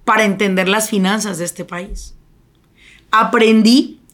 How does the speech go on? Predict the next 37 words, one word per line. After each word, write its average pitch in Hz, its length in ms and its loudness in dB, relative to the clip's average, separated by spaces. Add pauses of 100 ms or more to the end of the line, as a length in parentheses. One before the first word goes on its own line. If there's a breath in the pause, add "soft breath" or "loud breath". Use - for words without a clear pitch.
(240 soft breath)
que 233 140 2
yo 254 120 4
no 320 100 2
necesito 294 640 2
ser 277 180 2
un 269 140 2
C 302 420 2
P 311 640 2
A - 300 -20
para 226 240 0
tener 240 260 2
sentido 302 800 4
de 311 60 0
los 226 240 2
números 302 480 4
que 220 180 0
yo 220 120 4
estoy 247 320 2
gastando 247 540 0
dentro 208 260 0
de 170 60 -2
mi 165 100 -6
empresa. 185 480 -6 (1040 soft breath)
Y 233 140 2
por 196 360 2
más 254 320 2
aprendí 220 720 -2 (480 soft breath)
que 220 120 2
no 254 220 4
ocupo 311 480 0
ser 247 220 2
el 233 140 4
I 220 180 4
R 175 320 0
S - 320 -6 (340 soft breath)
para 220 300 2
entender 214 880 0